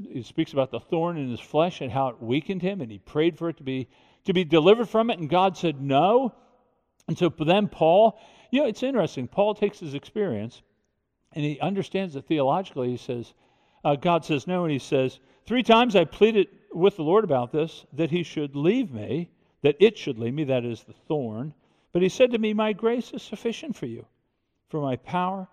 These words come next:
is made perfect in weakness, not strength.'" In other words, Christ, Christ's grace has a beautiful platform through weakness, not through your own strengths. He said, "So,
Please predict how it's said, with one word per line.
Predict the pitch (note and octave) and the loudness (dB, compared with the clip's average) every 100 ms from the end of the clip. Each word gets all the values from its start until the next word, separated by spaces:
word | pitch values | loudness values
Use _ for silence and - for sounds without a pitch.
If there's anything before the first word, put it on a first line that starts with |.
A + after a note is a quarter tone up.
| _ | _
is | C3 A2+ | -12 -10
made | C3+ B2 | -8 -10
perfect | - F3 - F3+ - _ _ _ _ _ _ _ _ | -6 -6 -6 -14 -16 _ _ _ _ _ _ _ _
in | C#3 C3+ A#2 A2+ | -8 -6 -8 -8
weakness, | C#3 F3 - - G2+ - | -4 -4 -4 -16 -16 -14
not | C3 A#2 | -12 -12
strength.'" | - - G#2+ F#2+ _ _ _ _ | -14 -16 -16 -18 _ _ _ _
In | - | -4
other | G3+ F3+ | -2 -2
words, | C3 - | -4 -8
Christ, | - - F3 F#3+ - _ _ _ _ _ _ _ | -14 -8 -6 -8 -14 _ _ _ _ _ _ _
Christ's | - - F3 G#3 - - - D3+ | -14 -4 -2 -2 -8 -20 -20 -20
grace | A2+ C3 C3 G#2 - - _ _ _ - | -8 -4 -4 -6 -12 -20 _ _ _ -12
has | C3 A2+ | -8 -8
a | |
beautiful | G#2+ D3+ E3 - | -4 -2 -4 -8
platform | - C#3 C3+ C#3+ - G#2+ G2+ _ _ | -10 -6 -6 -8 -16 -16 -16 _ _
through | - C#3 | -6 -4
weakness, | B2+ B2 - A2+ F#2 - | -2 -4 -6 -16 -16 -10
not | G3+ G#3 - | -6 -6 -6
through | D#3 | -8
your | C#3 B2+ C3 - | -8 -8 -10 -8
own | C3+ C3 C3 | -8 -8 -10
strengths. | - - - D#3+ A2 _ - _ _ _ | -16 -16 -8 -8 -8 _ -20 _ _ _
He | - A3+ | -6 -2
said, | - G3+ - | 2 0 0
"So, | - D#3+ G#3+ | 0 2 2